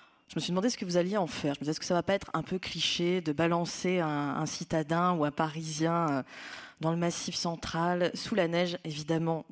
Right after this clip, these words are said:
c'est pas gratuit. <laughs> Évidemment, j'en suis revenue. Qu'est-ce qu'il vient faire là, ce, ce Harry ?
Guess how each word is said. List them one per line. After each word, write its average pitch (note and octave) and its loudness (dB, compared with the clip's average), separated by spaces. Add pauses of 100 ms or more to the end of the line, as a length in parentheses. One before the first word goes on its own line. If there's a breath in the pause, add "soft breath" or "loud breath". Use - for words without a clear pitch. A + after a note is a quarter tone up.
c'est - -12
pas C#3 -6
gratuit. G#3+ 0
<laughs> - 2
Évidemment, F3+ 2
j'en F3+ 2
suis F3+ 0
revenue. F3+ 2 (320 loud breath)
Qu'est-ce - 2
qu'il A#3 0
vient F#3 2
faire D3 0
là, D#3 0
ce, C#3 -4
ce - -4 (120)
Harry ? D3 -4